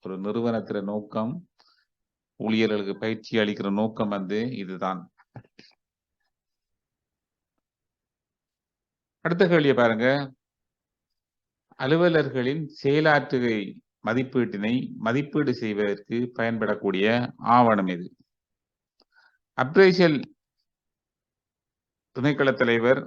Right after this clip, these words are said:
அப்ரைசல்ல சைன் பண்ண வேணும்னு சொன்னா, கூடுதலாக எங்களோட நினைவூட்டத்தின் கோலப் டயரி அவங்க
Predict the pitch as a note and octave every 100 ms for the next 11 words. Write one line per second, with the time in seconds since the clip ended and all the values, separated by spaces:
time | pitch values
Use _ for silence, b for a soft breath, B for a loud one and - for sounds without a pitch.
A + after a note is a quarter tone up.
0 | - A2+ A#2 C3+ C3 A#2+ B2 B2 B2+ C3+
1 | C3 A#2+ A2+ G#2 G2+ G2 F2+ G2+ G2+ B2
2 | C#3 _ _ _ _ _ _ - D#3+ D3
3 | B2+ G#2+ G#2 G#2+ C3+ E3 - - G#2 G#2+
4 | G#2+ A2+ C3+ C#3 B2+ G#2+ F#2+ - G#2+ -
5 | - C3+ D#3 B2+ A#2+ G#2 G2+ G#2+ G#2+